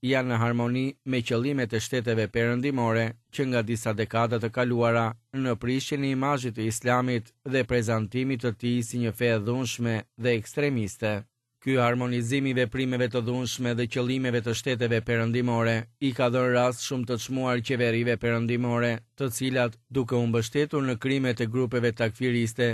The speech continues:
që bëhen në emër të Islamit, induktojnë qëllimet e tyre për opinionin publik në botë, për prishjen e imazhit të Islamit. Qeveritarët dhe mediat perëndimore, kur të flasin rreth isis ose kur të japin deklarata,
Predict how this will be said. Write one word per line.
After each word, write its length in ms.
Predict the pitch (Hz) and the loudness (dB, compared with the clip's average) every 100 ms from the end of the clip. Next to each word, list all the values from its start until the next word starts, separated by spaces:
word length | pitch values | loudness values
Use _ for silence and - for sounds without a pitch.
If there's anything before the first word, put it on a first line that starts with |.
| - | -4
që 220 | - 139 120 | -4 -2 2
bëhen 320 | 117 113 117 | 2 2 2
në 80 | 120 | 0
emër 260 | 120 113 107 | 0 0 -2
të 80 | 107 | -4
Islamit, 640 | - 120 120 120 113 - _ | -2 0 2 2 -2 -4 _
induktojnë 760 | - 135 117 110 - 127 147 127 | -4 -2 0 -4 -2 -2 -2 -2
qëllimet 480 | 135 131 131 123 120 | -2 0 0 0 -2
e 60 | 107 | -2
tyre 380 | 127 120 117 107 - - | 0 2 2 0 -6 -4
për 180 | 127 123 | 2 2
opinionin 640 | 117 117 120 120 117 110 | 2 0 0 0 0 -2
publik 480 | 110 123 117 120 - | -2 -4 0 -2 -2
në 220 | 113 117 | -2 0
botë, 320 | 117 120 120 _ _ | 2 0 -2 _ _
për 180 | 131 113 | -2 -2
prishjen 480 | 135 147 - 117 | 0 -2 0 0
e 60 | 113 | 0
imazhit 460 | 110 123 117 107 107 | 0 0 0 -2 -4
të 100 | 113 | -4
Islamit. 640 | 113 123 113 110 110 - _ _ _ - | -2 0 2 2 -2 -6 _ _ _ -2
Qeveritarët 760 | 127 120 117 101 120 123 120 | 2 2 0 2 4 4 2
dhe 160 | 120 113 | 0 0
mediat 320 | 123 117 110 | 0 0 -2
perëndimore, 720 | 113 113 113 123 123 120 123 120 - - | 0 0 2 0 0 2 0 -2 -8 -6
kur 240 | 123 117 | -2 0
të 80 | 123 | -2
flasin 520 | 110 127 123 117 131 | -2 0 0 0 0
rreth 260 | 113 113 120 | 2 0 0
isis 540 | 123 113 131 127 110 - - | -2 0 -2 -2 -4 -12 -2
ose 320 | 139 143 147 135 | 0 0 0 -2
kur 220 | 135 123 | -2 -2
të 160 | 131 | 2
japin 320 | 123 123 135 123 | 2 2 0 -2
deklarata, 720 | 117 120 120 123 120 120 | -2 0 2 4 2 0